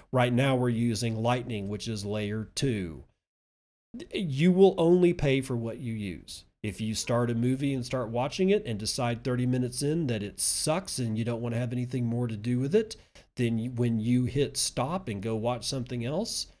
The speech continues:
your streaming of Satoshis as a pro-, as a unit of value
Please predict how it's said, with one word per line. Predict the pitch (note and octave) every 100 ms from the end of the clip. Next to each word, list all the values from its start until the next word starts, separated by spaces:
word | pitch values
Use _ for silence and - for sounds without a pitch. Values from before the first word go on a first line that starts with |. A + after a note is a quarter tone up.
| _ _ _
your | - A#2 A2+ D3 D#3 D3+ B2+
streaming | - - F#3+ G3 C#3+ A#2+
of | - C3
Satoshis | - B2+ C#3 E3+ F#3 B2+ A2+ F#2+
as | - B2 A#2
a | A#2+ A2+ A2+ - -
pro-, | D#3 D3
as | - A#2+ A2+ -
a | C#3
unit | A2+ A2+ D3+ D#3+ E3
of | B2+
value | G#2 G#2+ C3 G#3 B2+ G2 F#2+